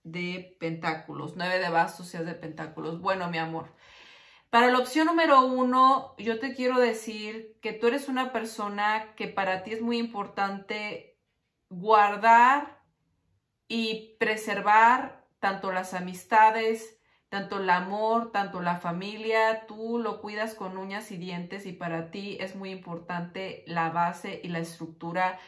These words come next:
no solamente la familia, sino de todas tus cosas. Yo veo que tienes unas raíces muy profundas en tu vida, ¿ok?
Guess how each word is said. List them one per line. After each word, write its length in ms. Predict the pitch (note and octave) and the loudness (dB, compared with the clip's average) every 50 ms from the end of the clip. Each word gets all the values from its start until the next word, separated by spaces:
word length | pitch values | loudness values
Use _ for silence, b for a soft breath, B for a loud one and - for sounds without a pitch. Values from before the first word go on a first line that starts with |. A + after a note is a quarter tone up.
| B B B B B | B B B B B
no 120 | F3 G3 | -10 -8
solamente 600 | G3 - A3+ G#3+ A3 G#3+ G#3 G#3 G3+ G3+ - G3+ | -4 -2 0 0 0 0 -2 -6 -8 -6 -6 -4
la 160 | F#3+ F3+ F#3 | -2 -4 -4
familia, 680 | F3+ F#3 F3 E3+ F3+ G3 G3+ G3 G#3 G3+ G3+ G3 G3+ G3 | -4 -6 -6 -6 -6 -6 -8 -8 -6 -4 -4 -4 -4 -4
sino 560 | G3 - F#3 F3 F3 F3+ F3+ F3+ E3+ - - - | -6 -8 -8 -6 -6 -4 -4 -6 -6 -8 -12 -14
de 380 | E3 F3 F3 E3+ - - _ _ _ _ - - | -10 -10 -10 -10 -10 -14 _ _ _ _ -10 -6
todas 560 | G#3+ G3+ G3+ G3+ A3 G#3+ A3 A3 - - - | -4 -4 -2 0 0 0 0 0 -4 -10 -12
tus 220 | - F#3 F#3 - | -12 -14 -14 -14
cosas. 580 | - - E3 E3+ F3 - D3+ D3+ E3+ - - _ B B B B B B B | -12 -8 -8 -6 -6 -6 -8 -10 -10 -12 -14 _ B B B B B B B
Yo 100 | B A3 | B -4
veo 120 | A#3 C#4 B3+ | -4 -4 -2
que 100 | C#4+ A#3+ | -2 -2
tienes 260 | C#4 C4+ C#4+ C#4+ C4+ | -2 -2 -2 -2 -2
unas 240 | C4+ C4+ C4+ C4 B3 | -2 0 0 2 2
raíces 500 | A#3 G#3+ G#3+ G#3+ A3+ - B3 B3 A#3 A#3 | 2 0 0 -2 -4 -4 -4 -4 -4 -2
muy 200 | A3+ A3+ A3+ A3+ | -4 -2 -4 -4
profundas 800 | - G#3+ A3 A3 A3 - G#3+ G#3 G3+ G3+ G3+ G#3 G#3 G#3+ - - - | -4 -6 -6 -6 -6 -8 -10 -12 -10 -8 -6 -6 -6 -6 -8 -12 -10
en 240 | - F#3+ F#3+ F3+ F3 | -10 -10 -10 -10 -8
tu 140 | F3 E3 E3 | -6 -6 -6
vida, 360 | F3+ G#3+ A3+ A#3 G#3+ F#3 F3+ F3+ - - _ _ _ _ _ _ | -6 -6 -6 -6 -4 -4 -6 -6 -8 -12 _ _ _ _ _ _
¿ok? 200 | - E3 E3 E3 | -10 -10 -10 -8